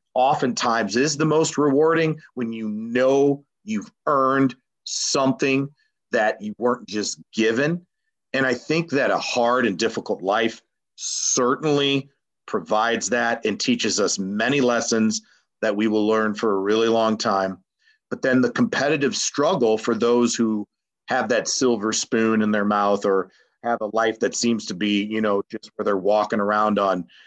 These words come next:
Bounty soft toilet paper all their life and never really ever get a scar or a scratch. This is an opportunity for them to have that moment, to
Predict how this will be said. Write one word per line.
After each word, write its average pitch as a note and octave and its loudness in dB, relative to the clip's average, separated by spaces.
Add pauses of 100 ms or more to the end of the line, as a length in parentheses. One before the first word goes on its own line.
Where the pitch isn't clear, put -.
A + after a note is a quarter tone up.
(120)
Bounty A2 0
soft A2 0
toilet B2 2
paper G#2 -2
all G2+ 2
their G2+ 2
life G2+ 0
and G2+ -4
never G#2 0
really G2+ 2
ever G2 0
get G2 -2
a F2+ -4
scar G#2+ 2
or F#2+ 2
a F2 -4
scratch. B2 -2 (580)
This D3+ 0
is C3+ 0
an C3+ 2
opportunity C3+ -2
for - -12 (100)
them A#2 2
to G#2+ 0
have D3+ 0
that G2 -2
moment, F2+ -6
to - -20